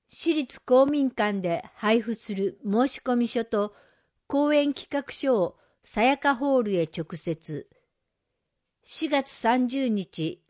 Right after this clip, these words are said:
木曜日午後五時必着。募集要領、申し込み書はさやかホールホームページからもダウンロード可。公演制作費、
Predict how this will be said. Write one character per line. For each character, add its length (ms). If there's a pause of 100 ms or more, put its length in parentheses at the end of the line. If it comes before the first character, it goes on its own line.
木 320
曜 240
日 300 (340)
午 180
後 160
五 180
時 140
必 280
着。 460 (1500)
募 120
集 300
要 280
領、 400 (100)
申 240
し 160
込 120
み 100
書 220
は 220 (260)
さ 200
や 160
か 160
ホ 220
ー 60
ル 220 (120)
ホ 200
ー 40
ム 160
ペ 220
ー 60
ジ 100
か 160
ら 120
も 280 (220)
ダ 160
ウ 100
ン 140
ロ 180
ー 40
ド 160
可。 320 (1300)
公 280
演 200
制 240
作 320
費、 320